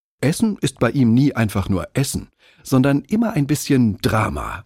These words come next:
ein bisschen Therapie und vor allem Witz. Person zwei sammelt Kühlschrankmagnete, kann auf mehreren Sprachen singen,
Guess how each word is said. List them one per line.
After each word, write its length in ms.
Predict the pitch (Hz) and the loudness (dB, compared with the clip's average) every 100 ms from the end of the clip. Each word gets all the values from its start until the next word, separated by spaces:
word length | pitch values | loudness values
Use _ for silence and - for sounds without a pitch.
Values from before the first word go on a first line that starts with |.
| _ | _
ein 280 | - 98 95 | -2 0 0
bisschen 400 | 127 123 110 101 | 0 2 2 2
Therapie 600 | 113 107 101 - 196 202 | 0 0 -2 -2 -2 0
und 280 | 151 - - | -2 -4 -4
vor 220 | 160 - | -2 0
allem 320 | 123 135 139 | 0 0 0
Witz. 400 | 107 - - - _ _ _ _ _ _ _ - | -2 -4 -10 -14 _ _ _ _ _ _ _ -4
Person 300 | 131 156 160 | -2 -2 -2
zwei 340 | 120 143 214 | -2 -2 -2
sammelt 480 | 143 147 151 - - | -2 -2 -2 -8 -4
Kühlschrankmagnete, 1300 | - 185 - - 92 90 104 101 107 107 110 196 196 - | 2 2 2 0 0 2 2 4 2 2 0 -2 -4 -2
kann 200 | 143 - | 0 2
auf 320 | 120 98 - | 0 -2 0
mehreren 580 | 98 107 156 113 95 90 | 4 4 2 -2 -2 -4
Sprachen 560 | - - 90 95 101 | -4 0 0 2 0
singen, 480 | 92 82 - 110 233 | 0 -2 -2 -2 -2